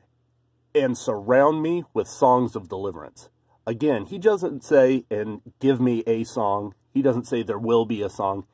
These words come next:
He says, "Surrounds me with songs of deliverance."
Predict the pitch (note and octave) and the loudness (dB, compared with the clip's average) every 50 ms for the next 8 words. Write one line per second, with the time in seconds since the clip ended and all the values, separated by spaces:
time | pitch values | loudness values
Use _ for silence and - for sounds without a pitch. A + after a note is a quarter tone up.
0 | _ _ _ - E3 E3+ - - D#3 C#3 - - - A#2 G2+ F#2 G2 G#2 G#2+ A2 | _ _ _ -10 -10 -6 -2 -2 -2 -2 -2 -6 -8 -8 -6 -4 -4 -2 -2 0
1 | A2 A2+ A2 F#2 F#2 F#2+ F#2 F#2 F2+ F#2 F2 - - G#2+ F#2+ F#2+ F#2+ F2+ - F2 | -2 -2 -4 -8 -10 -12 -12 -12 -10 -12 -12 -8 -8 -6 -6 -6 -8 -10 -12 -14
2 | E2+ E2+ F2+ F2+ - - - _ _ _ | -14 -12 -12 -12 -14 -16 -20 _ _ _